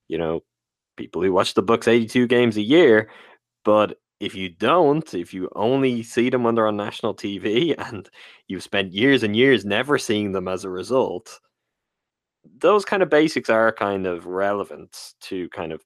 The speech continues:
put out there as the main starting point. Um, uh, well, I was gonna say just with the documentary,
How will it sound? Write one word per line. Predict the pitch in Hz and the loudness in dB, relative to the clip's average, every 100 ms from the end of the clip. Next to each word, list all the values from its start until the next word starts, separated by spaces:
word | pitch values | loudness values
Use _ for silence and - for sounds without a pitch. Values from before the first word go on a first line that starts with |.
| - | -8
put | 123 104 | -2 0
out | 90 - | 0 -4
there | 78 76 | -6 -6
as | 78 | -8
the | 85 | -10
main | 71 71 | -10 -8
starting | - 95 113 85 | -2 0 0 -2
point. | 73 62 64 _ _ _ _ _ _ | -8 -12 -14 _ _ _ _ _ _
Um, | - 90 87 78 | -4 -2 -2 -2
uh, | 110 | -4
well, | - 113 | 0 2
I | 156 | 2
was | 160 | 2
gonna | 123 | 0
say | 127 | 0
just | 117 110 | -2 -4
with | 98 | -2
the | 98 | -2
documentary, | 98 98 101 98 117 160 | -2 -2 -4 -2 -6 -6